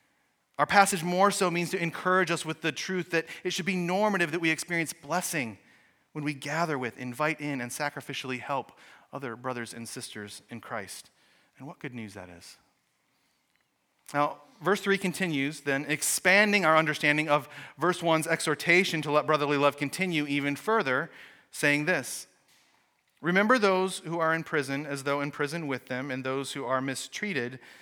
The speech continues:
since you also are in the body." Now, for me, just as in verse two,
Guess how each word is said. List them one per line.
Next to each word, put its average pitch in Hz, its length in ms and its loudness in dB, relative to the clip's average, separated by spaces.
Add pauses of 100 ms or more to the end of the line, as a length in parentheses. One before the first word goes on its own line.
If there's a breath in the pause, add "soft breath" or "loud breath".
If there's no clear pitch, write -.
(140 loud breath)
since 135 420 -6
you 139 240 -8
also 123 680 -2
are 120 100 -4
in 120 380 -8
the 120 120 -10
body." 117 380 -2 (720 soft breath)
Now, 165 120 6
for 175 120 0
me, 208 580 -2
just 220 200 0
as 233 100 2
in 220 160 2
verse 175 340 0
two, 190 520 0